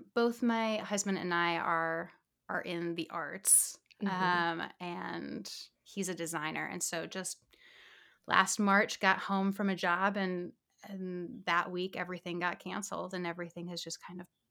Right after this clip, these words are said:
Speaker 1: slowly, you know, theaters will hold on for dear hope of, like, "Maybe we
Speaker 2: Right.
Speaker 1: can do this show." And then it's like, "N-, obviously we can't do that <laughs> show."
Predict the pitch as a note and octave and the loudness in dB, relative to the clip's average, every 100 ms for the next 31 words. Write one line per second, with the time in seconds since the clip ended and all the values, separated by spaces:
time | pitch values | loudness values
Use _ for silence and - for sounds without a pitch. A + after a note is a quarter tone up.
0 | _ _ _ - - F#3 F3 E3+ E3+ E3+ | _ _ _ -12 -6 -2 0 0 2 2
1 | E3+ E3+ E3+ - _ _ _ _ _ - | 2 -2 -6 -12 _ _ _ _ _ -12
2 | D#3+ - - - _ _ _ _ - G3 | -10 -8 -12 -16 _ _ _ _ -2 0
3 | F#3+ F3+ - F3+ F3+ F3 F3 F#3+ F#3+ E3+ | 0 0 0 0 2 2 2 0 -2 -2
4 | F3 - D3+ E3+ G3 G#3+ - C#4+ E4+ G#4 | -2 -2 -6 -6 -8 -10 -6 -2 6 10
5 | A4+ G#4 F4 F4+ D#4 D#4+ F4+ F4 - C4+ | 10 10 8 8 6 2 2 2 6 10
6 | C#4 C#4 C4 A#3 A3+ A3+ A3+ B3+ B3 C#4 | 12 12 10 10 10 8 6 4 6 8
7 | B3+ D4+ D#4+ E4+ E4 D#4+ D4+ D4 D#4 D#4+ | 12 12 12 10 6 4 2 2 4 10
8 | D#4+ D#4+ C#4+ C4 B3+ B3+ - E4 D4 C#4 | 12 10 6 6 8 10 12 12 12 12